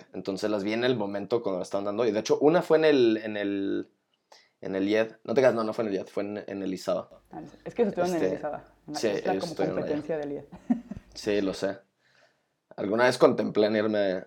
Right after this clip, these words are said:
Speaker 1: al, al Izaba. Bueno, en fin, el punto es que una, en las conferencias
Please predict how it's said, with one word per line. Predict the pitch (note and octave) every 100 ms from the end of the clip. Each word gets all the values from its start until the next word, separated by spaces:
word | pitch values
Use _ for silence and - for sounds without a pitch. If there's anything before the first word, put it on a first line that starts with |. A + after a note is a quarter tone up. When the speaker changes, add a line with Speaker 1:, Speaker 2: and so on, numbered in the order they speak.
| -
Speaker 1:
al, | F#2+ F#2+
al | F#2 F2+
Izaba. | F2+ - F2+ F2+ _ - -
Bueno, | - A#2+
en |
fin, | C#3+ G#2+ - -
el | G#2+
punto | C3+
es | D#3
que | D#3 B2 A2 - _ _
una, | - A#2 C3
en | - A2+ G#2
las | G#2
conferencias | G#2+ A2+ A2+ A2+ C3+ C3 G2+ -